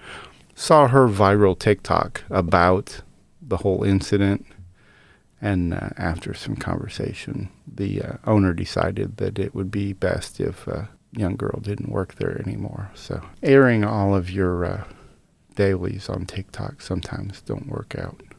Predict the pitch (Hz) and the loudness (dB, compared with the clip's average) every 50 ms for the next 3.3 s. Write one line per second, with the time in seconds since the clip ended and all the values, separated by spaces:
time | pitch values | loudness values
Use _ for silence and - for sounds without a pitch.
0 | _ _ - 190 175 135 - 104 92 92 87 - - - - 104 98 95 98 104 | _ _ -6 -4 -2 -2 0 0 2 0 0 0 -4 -2 0 2 4 6 6 4
1 | 110 113 131 - - 113 110 107 107 107 107 107 107 117 127 123 - - - 135 | 2 0 -2 -4 -4 0 2 2 4 4 4 4 6 6 4 4 2 0 0 0
2 | 120 - - - - 110 113 110 - 120 98 95 104 104 104 101 95 90 87 90 | 2 0 -2 0 4 4 6 6 6 6 4 4 4 2 4 4 4 6 4 4
3 | 87 80 - - - - | 4 2 0 -2 -6 -10